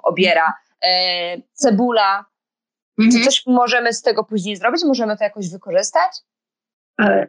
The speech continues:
Speaker 2: okej, no więc tak, e, rzeczywiście podała Pani przykłady różnych obierek. E, je-, jeżeli się decydujemy na obieranie marchewki, a zatem wszystkich innych korzeniowych warzyw, łącznie z ziemniakami, to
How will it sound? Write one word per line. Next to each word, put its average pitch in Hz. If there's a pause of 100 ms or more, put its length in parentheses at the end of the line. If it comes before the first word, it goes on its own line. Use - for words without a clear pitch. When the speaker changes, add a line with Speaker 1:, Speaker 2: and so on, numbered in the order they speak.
Speaker 2:
okej, -
no 208
więc 240
tak, - (140)
e, 190
rzeczywiście 247
podała 220
Pani 208
przykłady 202
różnych 196 (160)
obierek. 185 (580)
E, 196 (160)
je-, 220 (100)
jeżeli 233
się 269
decydujemy 226
na 214
obieranie 208
marchewki, 202 (240)
a 202
zatem 202
wszystkich - (100)
innych 220
korzeniowych 208
warzyw, 196 (140)
łącznie 202
z 202
ziemniakami, 190 (720)
to 208